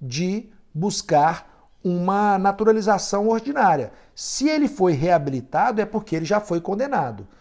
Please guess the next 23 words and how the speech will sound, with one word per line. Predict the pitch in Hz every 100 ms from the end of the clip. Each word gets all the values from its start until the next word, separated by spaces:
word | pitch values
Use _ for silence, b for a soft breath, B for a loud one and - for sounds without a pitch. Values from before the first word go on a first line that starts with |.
| b -
Mas | 180 180
a |
reabilitação, | 185 185 277 285 254 214 160 - 151
segundo | 117 - 143 170 170 151 139 120 b b -
o |
artigo | 156 - 175 156
noventa | 151 156 156
e | 143
quatro | - 151 147 147
do | 135
Código | - 170 165 -
Penal, | 143 120 143 226 185 b b b b b _ _
possibilita | 240 233 233 185 190 240 247
que | 247
o |
indivíduo, | 233 196 147 143 165
após | 170 170 151 131
dois | 240 247 151
anos | 160 139 120
da | 127
extinção | 196 196 185 - 214 240
da | 240
pena, | 185 - 175 240 170